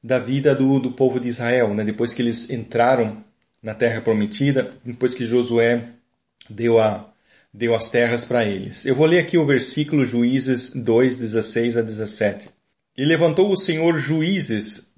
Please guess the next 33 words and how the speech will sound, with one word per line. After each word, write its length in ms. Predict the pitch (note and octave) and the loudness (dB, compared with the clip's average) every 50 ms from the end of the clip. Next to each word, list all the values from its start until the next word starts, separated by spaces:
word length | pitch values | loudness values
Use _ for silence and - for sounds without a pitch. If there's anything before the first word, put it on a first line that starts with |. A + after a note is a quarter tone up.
| _ _ - | _ _ -6
que 100 | - C3+ | -2 -2
os 120 | C3+ C3 | -2 0
livraram 580 | C#3 C3+ C3+ A#2+ A#2 A2+ A#2 C3+ D3+ E3+ E3+ D#3 | 0 0 0 2 2 4 4 4 4 2 2 2
da 120 | C#3+ C3 | 4 4
mão 280 | B2 B2 B2+ C3+ D3 D3 | 4 4 2 0 0 0
dos 320 | C3 B2 - - - - | -2 -4 -6 -6 -8 -6
que 100 | - - | -2 0
os 140 | C3 B2 A#2+ | 0 0 2
despojaram. 840 | B2 B2+ - - - A#2+ G#2+ G2+ A2 A2+ A#2+ A#2+ G#2 G2 - - - _ _ _ _ _ _ _ _ _ | 0 -2 0 0 0 0 0 2 2 4 4 4 2 0 -4 -8 -16 _ _ _ _ _ _ _ _ _
Porém, 240 | C#3 B2+ C#3 D3 | -2 0 0 2
tampouco 580 | D3 D#3+ D3+ D3 C#3 D#3+ F#3 G#3 A3+ A3 - G3 | 2 2 2 2 2 4 4 4 4 2 0 2
ouviram 680 | - D3+ D3 C3+ A#2 A#2+ D3 F#3 G3 F#3+ F#3+ F3 E3+ | 4 4 4 2 0 -4 -6 -4 -2 0 0 2 2
aos 200 | D3+ D3+ D3+ C#3 | 4 4 2 2
juízes, 760 | C3+ C3+ C#3 D3 D3+ C3 G#2+ G#2 G2+ F#2+ F#2+ - - - - - - | 0 0 0 0 0 0 -2 -4 -6 -6 -6 -6 -6 -8 -8 -4 -2
antes 560 | B2+ C#3 D3+ D3+ E3 D#3+ D#3 D3 D3 - - | -2 -2 -2 -2 -4 -6 -6 -4 -6 -8 -8
prostituíram-se 1040 | - - C3 B2+ B2+ - B2+ - - B2+ C3 C#3+ D3+ D#3 D#3+ D3+ D3 - - C#3+ B2+ | -6 -4 -4 -4 -4 -8 -6 -4 -2 0 0 0 0 0 0 0 2 2 2 4 2
após 320 | A#2+ B2 - B2+ B2 A#2+ | 2 4 4 2 4 4
outros 380 | C3 C3 B2 - B2+ A#2 G#2 F#2+ | 2 2 0 0 -4 -4 -4 -2
deuses 720 | G#2 A2 B2+ C#3 C#3 C#3 D#3+ D#3 - - - - - - - - - - - _ _ - | 2 2 4 2 2 0 -2 0 -2 -2 -4 -6 -18 -20 -20 -20 -20 -20 -20 _ _ -4
e 60 | B2 B2 | -2 0
adoraram 560 | B2 B2 B2 A#2+ A2+ A#2+ B2+ C3+ C#3 C#3 C3 | 2 4 4 6 6 6 6 4 4 4 4
a 80 | A#2+ | 2
eles. 540 | A#2 B2 A#2 G#2+ G2 F#2 - - - - - - | 2 2 0 -2 -4 -6 -8 -8 -8 -10 -8 -6
Depressa 520 | A#2 A#2 A2+ - A#2+ C3+ D#3 D3 - D3+ | -6 -4 -2 2 2 2 2 2 0 -4
se 160 | C#3+ - C3+ A#2 | -4 -2 -2 -2
desviaram 560 | A#2+ A#2 G#2+ G#2+ A2+ A2+ A#2 B2 B2+ B2+ A#2+ | 0 -2 -2 0 2 4 4 4 4 2 0
do 80 | A2+ | -2
caminho 480 | G#2 - G#2+ G#2+ A2 A#2+ C3+ C#3+ C#3+ C#3 | -2 -2 -2 -2 -2 -2 -4 -4 -4 -2
por 180 | C#3 B2+ A2+ A2+ | 0 0 2 2
onde 260 | A#2 A#2 A#2 A2 A2+ | 2 2 0 0 -2
andaram 400 | A2 G#2+ G#2 A2 A2 A2+ A#2 A2+ | -2 0 2 2 2 2 2 0
seus 300 | - - A2+ - - - | 0 -2 -2 -4 -6 -6
pais, 480 | - A2 A2 A#2+ C#3 D3+ D3 - - | -2 -2 0 0 0 -2 -4 -6 -12